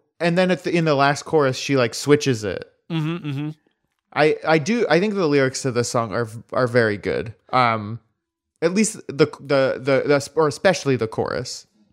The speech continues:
Speaker 2: Yeah, I, I, 'cause I, I do love that "You say my name like there could be an us. I say your name like there should be an us." Like,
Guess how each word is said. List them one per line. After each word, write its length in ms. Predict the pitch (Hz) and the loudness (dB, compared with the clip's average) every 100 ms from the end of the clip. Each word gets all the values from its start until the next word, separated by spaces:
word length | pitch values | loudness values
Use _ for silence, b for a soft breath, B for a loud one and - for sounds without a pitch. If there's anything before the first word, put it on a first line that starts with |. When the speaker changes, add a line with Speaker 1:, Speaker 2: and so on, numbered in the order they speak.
| _ _ _ - | _ _ _ 0
Speaker 2:
Yeah, 280 | 139 104 117 | 2 2 2
I, 180 | 156 160 | 0 0
I, 100 | 170 | -2
'cause 160 | 190 | 2
I, 100 | 180 165 | 2 2
I 100 | 170 | 0
do 220 | 180 226 | 0 0
love 200 | 208 151 | 0 2
that 180 | 151 143 | 0 0
"You 100 | 143 | -2
say 160 | 185 | -2
my 80 | 170 | 0
name 140 | 165 | -2
like 120 | 156 143 | -2 -4
there 100 | 143 | -6
could 120 | 143 | -6
be 80 | 143 | -6
an 60 | |
us. 260 | 131 127 - | -4 -4 -6
I 160 | 127 127 | -6 -6
say 200 | - 131 | -4 -4
your 100 | 123 | -6
name 160 | 120 | -6
like 140 | 117 107 | -8 -6
there 140 | 120 | -6
should 220 | - 123 113 | -4 -6 -4
be 120 | 117 | -6
an 80 | 113 | -4
us." 400 | 113 113 - - b - | -6 -6 -6 -10 b -2
Like, 300 | 127 - | -2 -2